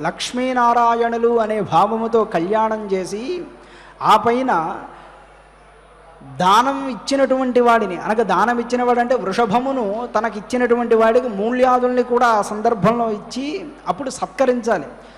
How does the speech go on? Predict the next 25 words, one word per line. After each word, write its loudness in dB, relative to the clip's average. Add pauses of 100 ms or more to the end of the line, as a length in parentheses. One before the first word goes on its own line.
(240)
మనం 2
కొనుక్కునేటప్పుడు, -2 (140)
అంటే 0
గోవుని 0
కొనుక్కునేటప్పుడు -2
ముందుగా -2
ఇచ్చేస్తాం -4
ధనాన్ని, -2 (180)
ఇచ్చి -8
గోవుని 0
తెచ్చుకుంటాం. -4 (500)
కానీ 0
వృషోత్సర్జనం 2
చేసేటప్పుడు 2
అలా 2
కాదు. -2 (500)
వృషభాన్ని 2
మనకి -2
ఎవరిచ్చారో -2 (180)
ఆయన 0
కూడా 2
ఉత్సర్జనం -2
అయ్యే 2
వరకు 0
ఉండాలన్నారు 0